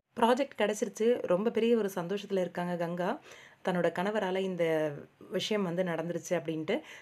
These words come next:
எல்லா வெரைட்டியும் சமைச்சு எடுத்துட்டு போய் சாப்பாடு பரிமாறுறாங்க. அவங்களோட குட்டி குட்டியான ரொமான்ஸ் எல்லாம் காமிச்சிட்டு இருந்தாங்க. ஆம், இங்க வந்து காவேரி விஜயோட பார்ட் வந்து கொஞ்சம் குறைஞ்ச மாதிரியும், அங்க வீடு, கங்கா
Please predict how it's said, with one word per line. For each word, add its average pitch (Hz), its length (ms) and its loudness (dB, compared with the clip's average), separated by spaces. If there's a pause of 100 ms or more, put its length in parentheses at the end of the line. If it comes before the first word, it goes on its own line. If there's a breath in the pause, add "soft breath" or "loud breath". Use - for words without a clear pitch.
(160 loud breath)
எல்லா 220 400 2
வெரைட்டியும் 226 560 0
சமைச்சு 190 220 -4
எடுத்துட்டு 196 260 -2
போய் 190 120 0
சாப்பாடு 175 420 -2
பரிமாறுறாங்க. 165 720 -2 (560)
அவங்களோட 262 460 6
குட்டி 240 200 -4
குட்டியான 208 380 0
ரொமான்ஸ் 185 380 -2
எல்லாம் 175 260 -2
காமிச்சிட்டு 175 420 -4
இருந்தாங்க. 165 440 -2 (320 loud breath)
ஆம், 185 540 0 (400)
இங்க 233 240 4
வந்து 233 260 2
காவேரி 226 380 2
விஜயோட 196 360 2
பார்ட் 180 220 -2
வந்து 185 240 -2
கொஞ்சம் 233 460 0
குறைஞ்ச 180 340 -2
மாதிரியும், 185 360 -2 (300 loud breath)
அங்க 185 200 2
வீடு, 190 680 2 (160)
கங்கா 190 640 2